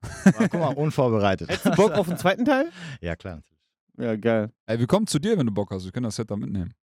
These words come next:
Speaker 1: Bruder, bei mir zu Hause. Ich hab, äh, voll die kleine Wohnung.
Speaker 3: Ins Fitnessstudio.
Speaker 1: Das ist ja alles hier,
Speaker 3: <laughs>
Speaker 1: äh, mitnehmen. Nein, war alles cool. Ich komm gerne wieder.
Speaker 2: Geil.
Speaker 3: Ey, Bro, da-, danke, dass du da warst. War wirklich sehr, sehr interessant.
Speaker 1: Danke für die
Speaker 3: Äh,
Speaker 1: Einladung.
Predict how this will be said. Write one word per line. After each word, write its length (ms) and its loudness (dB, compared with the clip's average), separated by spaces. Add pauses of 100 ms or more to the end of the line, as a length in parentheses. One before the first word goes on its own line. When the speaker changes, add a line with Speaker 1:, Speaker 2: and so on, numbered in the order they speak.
(120)
Speaker 1:
Bruder, 300 -6
bei 140 -4
mir 240 0
zu 120 -10
Hause. 260 -4
Ich 120 -14
hab, 180 -12
äh, 80 -14
voll 180 -16
die 60 -14
kleine 240 -14
Wohnung. 160 -12
Speaker 3:
Ins 120 -14
Fitnessstudio. 600 -4 (760)
Speaker 1:
Das 360 6 (160)
ist 240 2
ja 60 0
alles 280 0
hier, 680 -2
Speaker 3:
<laughs> 60 -20
Speaker 1:
äh, 320 -16
mitnehmen. 600 -8 (340)
Nein, 300 -6
war 260 -4 (440)
alles 280 -18
cool. 160 -20
Ich 340 -20
komm 140 -16
gerne 220 -8
wieder. 180 -14
Speaker 2:
Geil. 340 -4 (280)
Speaker 3:
Ey, 180 -6
Bro, 340 2
da-, 240 4
danke, 280 2
dass 160 2
du 40 -2
da 160 6
warst. 240 0
War 140 4
wirklich 300 2
sehr, 280 4
sehr 140 2
interessant. 560 2
Speaker 1:
Danke 120 -4
für 320 2
die 60 -4
Speaker 3:
Äh, 40 -6
Speaker 1:
Einladung. 420 -8